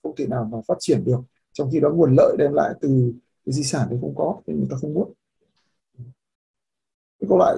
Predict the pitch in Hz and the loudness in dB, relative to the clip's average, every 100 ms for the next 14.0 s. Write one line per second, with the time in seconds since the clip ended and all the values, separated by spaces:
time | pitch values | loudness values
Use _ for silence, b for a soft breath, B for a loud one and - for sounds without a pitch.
0 | - 151 170 165 185 185 170 139 156 170 | -4 -4 -4 0 2 4 4 2 2 2
1 | - - 127 123 113 110 - _ _ _ | 2 0 0 0 -2 -4 -8 _ _ _
2 | 131 139 170 190 190 - 214 165 120 131 | -6 -4 -4 -2 -2 0 0 0 -2 -6
3 | - 127 117 110 151 151 - - - - | -8 -10 -10 -4 0 2 0 -2 -10 -20
4 | 143 127 - - 147 139 143 156 - - | -20 -20 -16 -8 -6 -4 -4 -4 -8 -8
5 | - 156 131 135 214 - 220 220 - - | -8 -6 -4 -4 -4 -6 -8 -6 -10 -10
6 | - 151 147 - 135 127 - 196 - 208 | -6 -6 -6 -6 -6 -6 -6 -8 -4 -2
7 | 139 127 - - 143 143 147 131 - _ | -2 -4 -8 -10 -10 -8 -8 -8 -12 _
8 | _ _ - 123 131 123 113 - 110 - | _ _ -20 -6 -4 -2 -4 -6 -8 -12
9 | _ - - - - _ _ 131 156 135 | _ -20 -18 -18 -20 _ _ -8 -2 -2
10 | 120 131 127 147 107 _ _ _ - 143 | -2 -4 -4 -4 -4 _ _ _ -10 -2
11 | 180 - 143 135 - - 139 131 123 135 | -2 -2 -2 -2 -2 -2 -4 -4 -4 -4
12 | 139 139 127 - 117 101 - _ _ _ | -4 -6 -8 -4 -4 -4 -10 _ _ _
13 | _ _ - 143 143 139 139 127 - 117 | _ _ -8 -6 -6 -6 -6 -6 -6 -8